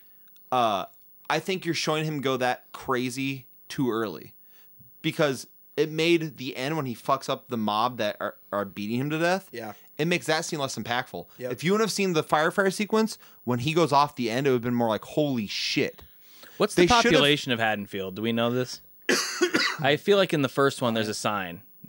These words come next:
Speaker 3: Not
Speaker 1: I think
Speaker 3: that
Speaker 1: it's
Speaker 3: it
Speaker 1: supposed
Speaker 3: wouldn't
Speaker 1: to be
Speaker 3: have
Speaker 1: a
Speaker 3: gone
Speaker 1: few
Speaker 3: up.
Speaker 1: hundred.
Speaker 3: So let's say there's a few hundred people, okay? House in the middle of nowhere.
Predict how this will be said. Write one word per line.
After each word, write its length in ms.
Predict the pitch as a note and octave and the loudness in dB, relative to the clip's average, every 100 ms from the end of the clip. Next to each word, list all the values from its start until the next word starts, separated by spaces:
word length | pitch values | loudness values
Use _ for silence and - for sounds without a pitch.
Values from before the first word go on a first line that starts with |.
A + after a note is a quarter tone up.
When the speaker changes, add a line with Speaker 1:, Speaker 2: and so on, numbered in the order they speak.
| - - | -8 0
Speaker 3:
Not 100 | D#3 | 2
Speaker 1:
I 40 | |
think 80 | F#3+ | 2
Speaker 3:
that 40 | |
Speaker 1:
it's 60 | F3 | 4
Speaker 3:
it 20 | |
Speaker 1:
supposed 100 | F3 D3+ | 6 6
Speaker 3:
wouldn't 20 | |
Speaker 1:
to 40 | C#3 | 4
be 40 | |
Speaker 3:
have 60 | B2+ | 2
Speaker 1:
a 40 | |
Speaker 3:
gone 100 | A#2 | 2
Speaker 1:
few 80 | A2+ | 0
Speaker 3:
up. 40 | G2+ | -2
Speaker 1:
hundred. 380 | G2 E2+ E2 - - | -4 -6 -10 -12 -10
Speaker 3:
So 180 | - G3 | 0 2
let's 140 | G3 | 4
say 100 | A3 | 4
there's 180 | G#3 F#3 | 4 4
a 60 | F3+ | 0
few 200 | F#3+ F#3 | 0 2
hundred 320 | F3+ E3 E3 | 2 0 -2
people, 440 | G3 D3+ D2 A1 - - | 0 0 -4 -10 -18 -6
okay? 260 | B2 A#2+ A#2+ - - - _ - | -2 -2 -2 -20 -20 -20 _ -6
House 260 | D#3+ D#3+ - | -2 0 -2
in 60 | |
the 40 | D3+ | 0
middle 220 | C#3+ C#3 | 2 2
of 60 | C3 | 2
nowhere. 360 | B2+ A#2+ F#2+ | 0 0 -2